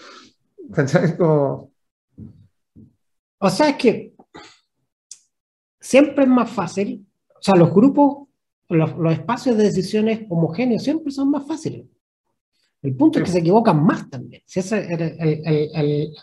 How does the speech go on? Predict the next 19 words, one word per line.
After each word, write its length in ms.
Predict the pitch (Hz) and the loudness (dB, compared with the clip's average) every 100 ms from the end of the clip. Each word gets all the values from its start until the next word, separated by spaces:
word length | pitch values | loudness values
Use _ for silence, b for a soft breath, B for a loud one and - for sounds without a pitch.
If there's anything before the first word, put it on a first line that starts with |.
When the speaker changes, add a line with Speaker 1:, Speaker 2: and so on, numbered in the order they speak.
| - | -6
Speaker 2:
la 200 | 180 160 | -2 0
heterogeneidad, 960 | 160 160 156 - 139 135 139 247 185 214 - b b b b _ _ - | 0 0 -2 -4 -2 0 0 0 -2 -6 -12 b b b b _ _ -2
eh, 640 | 147 139 135 135 135 135 - - 135 | 0 0 0 -2 -4 -10 -14 -20 -20
siempre 480 | - 233 302 - 277 | -2 0 0 0 -2
tiene 260 | - 269 302 | 0 2 2
un 120 | 277 | 0
costo. 460 | 311 330 - 127 120 | -2 -6 -6 -6 -2
Es, 360 | 233 233 127 - _ | -2 -4 -12 -16 _
son, 640 | - 226 269 262 247 226 175 | -4 0 0 -2 -2 -4 -2
digamos, 480 | 196 208 190 131 | -2 -2 -4 -4
son 160 | 208 240 | 0 2
más 120 | 220 | 4
lentas 360 | 190 269 254 - | 2 0 -2 -4
y 80 | 135 | -4
son 260 | - 226 | -2 -2
sobre 280 | 220 180 151 | 0 0 2
todo 260 | 147 233 240 | 2 2 4
más 260 | 190 208 - | 2 0 -2
incómodas. 760 | 143 131 262 156 110 - - | -2 2 4 4 2 -4 -16